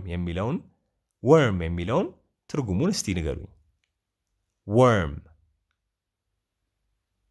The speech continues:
ትል ካላችሁ ትክክል ናችሁ። ስለዚህ ተማሪዎች የዛሬ ክላሳችንን ጨርሰናል። የሚቀጥለው ክላሳችን ደግሞ more on the N family፣ ኤን ፋሚሊን በደንብ ደግሞ ተጨማሪ ነገሮች እናያለን ማለት ነው።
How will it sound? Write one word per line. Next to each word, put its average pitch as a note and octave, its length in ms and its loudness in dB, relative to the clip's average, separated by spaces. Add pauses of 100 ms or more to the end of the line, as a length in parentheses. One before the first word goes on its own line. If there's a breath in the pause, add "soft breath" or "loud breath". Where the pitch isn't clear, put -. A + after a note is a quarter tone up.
(240)
ትል D#3 160 6
ካላችሁ F2 420 -2
ትክክል E3+ 340 -6
ናችሁ። D2 320 -10 (540)
ስለዚህ D#3 380 4
ተማሪዎች E2 500 -2 (140)
የዛሬ G2+ 320 -2
ክላሳችንን F#2+ 600 -4
ጨርሰናል። C3+ 520 -2 (420 soft breath)
የሚቀጥለው G2 500 -2
ክላሳችን F2+ 540 -6
ደግሞ C#3 200 0 (360)
more D3 440 4
on G2 180 -4
the B2+ 160 0 (280)
N C#3 220 0
family፣ D2 480 -6 (120)
ኤን A#2 220 -2
ፋሚሊን B2+ 440 0 (220 loud breath)
በደንብ E3 340 0
ደግሞ F2 220 -2
ተጨማሪ E2+ 460 -4
ነገሮች F2 400 -8
እናያለን F#2+ 480 -2
ማለት A2 260 -4
ነው። G#3 140 0